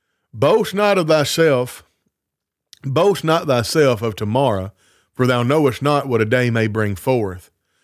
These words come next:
Let another man praise thee, and not thine own mouth, a stranger, and not thine own lips. A stone is heavy, and the sand weighty, but a fool's wrath is heavier than them both. Wrath is cruel, and anger outrageous, but who is able to stand before envy?"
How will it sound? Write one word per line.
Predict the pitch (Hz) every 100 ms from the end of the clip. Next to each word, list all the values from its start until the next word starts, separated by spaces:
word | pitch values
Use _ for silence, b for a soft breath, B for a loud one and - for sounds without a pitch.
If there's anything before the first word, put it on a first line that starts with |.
| _ -
Let | 196
another | 185 180 190 170
man | 151 147 127
praise | - 160 156 131 104
thee, | 110 123
and | 120
not | 139 160
thine | 135 120
own | 127 123 117
mouth, | 131 131 98 90
a |
stranger, | - - 160 185 139 113
and | 110
not | 131 127
thine | 117 117
own | 113 110
lips. | 123 156 95 - - _ _ _ _ _
A | 107
stone | - 170 190 165
is | 127 -
heavy, | 170 185 123 120
and | 117
the | 107
sand | - 147 143 127 110
weighty, | 143 143 120
but | 113
a | 104
fool's | - 151 143 113
wrath | 131 151 135 107
is | 101
heavier | 123 139 127
than | 110 101
them | 98 98
both. | 117 127 101 87 - _ _ _ _ _ -
Wrath | 127 160 151 127
is | -
cruel, | - 165 196 196
and | 117
anger | 123 151 156 139
outrageous, | 143 143 139 143 143 104 80 - -
but | 107 110
who | 147 147
is | 127
able | 139 147 135
to | 110
stand | - 131 139 123
before | 104 127 127
envy?" | 127 120 95 85